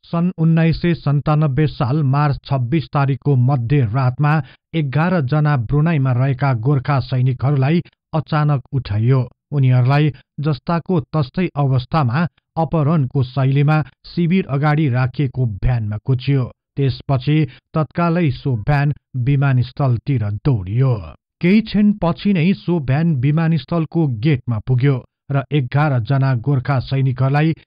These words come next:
भ्यानबाट उत्रिन आदेश दियो। विमानस्थलभित्र लगेपछि विमानको उडान केही क्षण ढिलो हुने थाहा पाएपछि उनीहरूलाई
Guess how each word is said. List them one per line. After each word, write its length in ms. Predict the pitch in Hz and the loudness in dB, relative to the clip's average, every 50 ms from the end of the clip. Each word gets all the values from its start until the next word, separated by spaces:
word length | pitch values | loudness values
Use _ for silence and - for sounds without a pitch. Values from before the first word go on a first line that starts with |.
| _ _ - 123 113 | _ _ -10 -6 -4
भ्यानबाट 640 | - 127 156 160 139 120 113 107 117 120 120 - 139 143 135 127 _ _ _ _ - | -2 0 0 0 0 0 0 0 0 0 0 0 0 0 -2 -2 _ _ _ _ -2
उत्रिन 440 | 156 127 - - 165 156 143 131 120 117 113 - - | -2 -2 -2 -2 0 0 2 2 2 0 -2 -4 -4
आदेश 420 | 123 117 113 127 151 117 - - - | -2 -2 0 0 -2 -2 -4 -6 -8
दियो। 340 | 98 110 117 123 131 127 117 107 - - _ _ _ - 123 123 120 | -4 -2 0 0 2 0 0 -2 -6 -14 _ _ _ -8 -4 -2 0
विमानस्थलभित्र 960 | 165 190 180 214 220 220 214 - - - 208 202 135 - 147 - 180 190 185 | 0 2 2 4 4 4 2 2 0 0 0 0 0 -2 -2 -2 0 0 2
लगेपछि 720 | 147 135 151 156 165 185 175 - 180 165 - - 135 165 175 135 110 | 2 2 0 2 0 0 0 0 -2 -2 -2 -2 -2 -2 0 0 0
विमानको 480 | 135 156 160 175 180 185 180 - 196 196 - | 0 2 2 2 0 0 0 0 -2 -2 0
उडान 340 | 160 156 156 160 160 165 165 - - | 0 0 2 2 2 2 0 0 0
केही 180 | 156 156 165 | 0 0 0
क्षण 340 | 135 - - 151 160 165 160 143 | 0 -2 -4 -2 0 0 0 0
ढिलो 280 | 120 127 151 165 165 151 | 0 2 2 2 4 4
हुने 220 | 127 143 147 143 131 | 4 2 2 0 -2
थाहा 260 | - - 135 139 127 117 - - | -2 -2 -2 -2 -2 -2 -2 -2
पाएपछि 520 | 151 131 117 120 - 131 131 127 - 160 165 156 - - - _ - | -2 0 0 0 -2 -2 -2 0 0 0 0 0 -4 -10 -20 _ -4
उनीहरूलाई 540 | 170 170 175 175 175 170 170 170 175 175 | 0 2 2 4 4 2 2 2 0 0